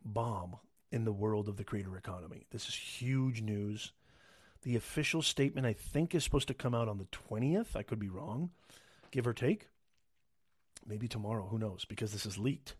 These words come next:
This is leaked audio, the New York Times. Leaked audio from an internal meeting at YouTube.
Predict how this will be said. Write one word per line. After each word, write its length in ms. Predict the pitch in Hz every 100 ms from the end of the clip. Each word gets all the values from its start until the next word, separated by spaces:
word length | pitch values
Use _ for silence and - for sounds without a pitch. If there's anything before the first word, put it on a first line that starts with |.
| -
This 120 | 143
is 100 | 143
leaked 260 | 151 165
audio, 240 | 156 160 92
the 80 | 95
New 100 | 110
York 160 | 110
Times. 440 | - 113 92 - - _ - - - -
Leaked 320 | - 127 139 -
audio 320 | 113 113 110
from 160 | 104
an 60 | 101
internal 360 | 110 - 110 101
meeting 260 | 107 101
at 80 | 85
YouTube. 340 | 95 - -